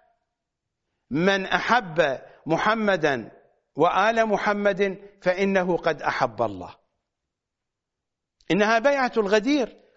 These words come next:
اللهم والي من والاه وعادي من عاداه.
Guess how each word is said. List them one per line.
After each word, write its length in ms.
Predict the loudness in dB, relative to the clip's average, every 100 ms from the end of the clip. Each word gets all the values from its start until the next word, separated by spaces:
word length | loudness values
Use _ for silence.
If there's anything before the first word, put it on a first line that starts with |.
| _
اللهم 600 | 0 2 2 2 2 0 2
والي 600 | 2 2 0 -2 -2 0
من 240 | 0 0
والاه 640 | 2 0 2 0 0 -2 -14 -20 _ _
وعادي 600 | 0 0 2 0 -2 -2
من 260 | 0 0 0
عاداه. 560 | 0 0 2 0 -2